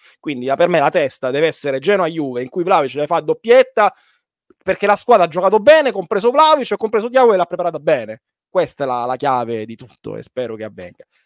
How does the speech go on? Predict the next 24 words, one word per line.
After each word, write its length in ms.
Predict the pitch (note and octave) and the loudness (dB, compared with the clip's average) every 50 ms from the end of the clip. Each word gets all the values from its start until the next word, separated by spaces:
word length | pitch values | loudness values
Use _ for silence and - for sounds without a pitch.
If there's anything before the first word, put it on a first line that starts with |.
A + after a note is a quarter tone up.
| _ _ | _ _
Detto 320 | _ G#3 A3+ A3 - G#3+ G3+ | _ -6 -6 -4 -2 -4 -2
questo, 340 | G3+ G#3 F3+ - - - D3 | 0 0 0 0 -2 -6 -8
facciamo 600 | C#3+ D3 - - E3 E3 D#3 C#3+ C#3 C3+ C3 B2+ | -8 -8 -6 -2 0 0 0 0 0 -2 -4 -4
il 80 | A#2+ - | -4 -2
taglio 380 | - G#3 A3+ A#3 G#3 F#3 E3 C#3 | 2 4 4 4 4 0 -4 -6
per 140 | D3 B2+ | -6 -8
YouTube. 320 | C#3 D#3+ - - C4+ A#3 - | -8 -8 -8 -8 -8 -6 -6
Ringrazio 520 | D3+ B2 B2+ B2+ A#2+ A2+ - - B2 A#2 | -8 -6 -6 -6 -6 -8 -8 -8 -8 -8
Virmone 460 | A2+ B2 B2+ B2 C#3+ F3 F3 D3+ C3+ | -8 -8 -8 -6 -2 0 0 0 -2
e 40 | B2+ | -4
Kraft 340 | - - G3+ A3 A#3 - - | -4 -2 0 0 0 0 -2
e 80 | D3 - | -8 -10
tra 120 | - B2 | -10 -12
poco 220 | - - G3+ F#3 | -12 -12 -10 -10
c'è 140 | B2 - B2 | -10 -10 -10
una 80 | A#2+ A#2+ | -8 -8
notiziella 840 | B2+ B2+ - D3+ - - - A#2+ G#2 G#2 A2 B2+ D3+ E3 D3 B2 | -8 -10 -12 -16 -16 -12 -12 -10 -10 -10 -10 -8 -6 -6 -6 -6
di, 100 | A2 G#2+ | -8 -10
di, 140 | A2 A2 A2 | -14 -16 -14
di, 180 | A2 B2 B2 - | -14 -14 -14 -14
di 100 | - - - | -16 -18 -8
quasi, 200 | - C#3 A#2+ - | -6 -6 -6 -6
praticamente 400 | _ - B2+ B2+ C#3 D3 - B2 | _ -12 -10 -8 -8 -8 -8 -8
un'ufficialità, 600 | A#2 A#2+ - D#3+ F3 G#3 B3 A#3 - B2+ B2 | -10 -10 -8 -6 -4 -4 -2 0 0 0 0